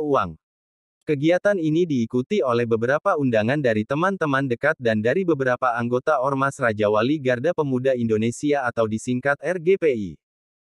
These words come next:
yang diselenggarakan di Resto City Mungil di Kampung Turis Kabupaten Pangandaran. Bidang usaha perdagangan mata uang ini dilakukan dengan menggunakan aplikasi bernama Redford dengan arahan dan bimbingan dari anggota grup Yayasan Heart of Hope yang berpusat di Malaysia.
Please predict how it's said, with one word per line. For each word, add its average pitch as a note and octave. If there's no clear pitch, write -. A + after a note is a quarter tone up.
yang F#3
diselenggarakan D#3
di A#2+
Resto E3+
City C#3
Mungil A#2+
di C3+
Kampung C#3+
Turis B2+
Kabupaten B2
Pangandaran. B2+
Bidang F3
usaha C#3
perdagangan B2+
mata C3+
uang D3+
ini B2
dilakukan C#3+
dengan A#2
menggunakan A#2
aplikasi C#3+
bernama A2
Redford D#3
dengan G#2+
arahan B2+
dan C3+
bimbingan D#3+
dari A2
anggota A2
grup D3
Yayasan B2+
Heart C3+
of D3
Hope C#3
yang A#2
berpusat D#3+
di D3
Malaysia. C#3+